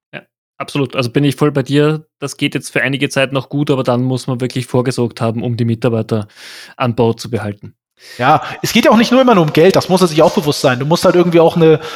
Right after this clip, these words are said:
Speaker 2: eine, eine, eine, eine vernünftige Arbeitsumgebung haben. Ähm, du musst, äh, <clears throat> du musst irgendwie auch, auch eine Motivation den Leuten geben, die nicht nur extrinsisch ist, sondern irgendwie auch intrinsisch, klare Entwicklungschancen, Weiterbildung. Ja,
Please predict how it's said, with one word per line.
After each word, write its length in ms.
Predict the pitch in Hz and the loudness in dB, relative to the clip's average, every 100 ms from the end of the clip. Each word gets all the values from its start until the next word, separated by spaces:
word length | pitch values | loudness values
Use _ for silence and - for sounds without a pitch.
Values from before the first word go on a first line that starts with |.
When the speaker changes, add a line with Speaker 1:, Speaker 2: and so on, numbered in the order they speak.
| - - | -16 -4
Speaker 2:
eine, 180 | 151 147 | 2 2
eine, 220 | 151 147 | 4 2
eine, 240 | 147 147 151 | 2 2 2
eine 140 | 147 | 0
vernünftige 640 | - 160 180 - 151 143 | 0 0 0 0 2 4
Arbeitsumgebung 720 | 135 180 175 175 156 165 165 135 | 4 4 2 0 0 2 2 2
haben. 400 | 156 156 156 156 - _ _ - | 4 2 0 -6 -10 _ _ -2
Ähm, 540 | 139 143 143 143 139 | 2 4 2 -4 -6
du 100 | 135 | -8
musst, 680 | 147 156 156 - - - - | -2 -2 -2 -6 -10 -14 -10
äh, 80 | - 349 311 _ _ _ - 254 254 | -10 -10 -14 _ _ _ -6 0 2
<clears throat> 40 | 160 | 2
du 80 | |
musst 320 | 151 175 - 180 | -2 -4 -2 -2
irgendwie 280 | 151 156 | 0 0
auch, 400 | 160 151 156 - | 2 2 2 -4
auch 120 | 165 147 | -8 -6
eine 80 | |
Motivation 680 | 147 151 147 143 - 156 180 | -4 -4 -2 -4 -2 -2 0
den 120 | 156 | 2
Leuten 260 | 151 151 151 | 2 0 0
geben, 180 | 151 147 | -2 -2
die 80 | |
nicht 160 | 147 - | -4 -4
nur 120 | 151 | -2
extrinsisch 520 | 147 - - 156 147 | -2 -6 -2 -2 -2
ist, 140 | 143 135 | -4 -4
sondern 260 | 151 143 | -4 -4
irgendwie 120 | 135 131 | -4 -4
auch 60 | |
intrinsisch, 760 | 196 180 165 151 151 147 - - | -2 0 0 0 0 0 -4 -2
klare 500 | 139 143 151 151 - - _ | 2 4 4 2 0 -18 _
Entwicklungschancen, 1040 | 147 135 175 160 147 - 147 147 - 147 | -6 -2 -2 -2 -2 -2 0 -2 -4 -2
Weiterbildung. 880 | 131 160 160 135 147 143 143 143 147 - _ _ _ _ | 0 2 2 2 2 4 2 0 -4 -12 _ _ _ _
Ja, 200 | 160 190 | 2 2